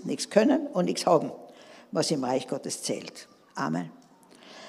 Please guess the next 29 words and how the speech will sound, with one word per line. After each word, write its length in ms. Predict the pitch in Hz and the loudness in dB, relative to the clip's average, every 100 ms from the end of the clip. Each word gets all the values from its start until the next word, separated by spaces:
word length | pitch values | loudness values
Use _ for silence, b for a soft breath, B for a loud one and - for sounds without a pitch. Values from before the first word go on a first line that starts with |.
| B - | B 10
Es 280 | 226 208 - | 12 12 8
ist 460 | 262 277 - - | 8 8 8 4
eine 260 | 190 170 151 | 4 4 2
große 640 | - 175 254 320 - 277 | 6 12 12 12 10 8
Gnade, 720 | - 202 208 208 151 123 139 | 8 8 12 12 10 6 4
wenn 200 | 226 202 | 8 10
wir 100 | 208 | 10
die 160 | 196 190 | 12 12
Last 440 | 196 233 233 - | 12 12 10 4
unserer 340 | 233 214 202 196 | 6 8 8 8
Selbstgerechtigkeit, 1120 | - 277 - - 170 139 135 151 - 131 127 - B B B | 10 10 8 6 6 6 2 -2 0 0 0 -6 B B B
unserer 360 | 220 240 - 214 | 8 10 10 8
Selbst-, 520 | - 254 254 247 - - 143 - - - | 10 12 12 10 0 -4 -4 -4 -8 -14
Selbst, 460 | - - 214 139 - | 0 6 6 4 2
hört 180 | 208 214 | 4 6
ihr 80 | |
überall 260 | 214 196 175 | 6 6 6
Selbst, 400 | - 196 - - | 6 4 4 0
Selbst, 340 | 190 185 - | 2 2 2
Selbst, 300 | - 185 - | 2 2 2
Selbst? 340 | - 180 - - B B B | 4 4 4 -4 B B B
Selbst 400 | - 226 233 - | 6 8 8 6
ist 140 | 208 | 0
das 120 | 180 | -2
größte 300 | - 202 202 | 2 2 4
Problem 380 | 196 175 185 180 | 0 0 2 2
im 100 | 175 | 2
Reich 200 | 147 156 | 0 0
Gottes. 420 | - 135 - - | -2 -4 -8 -14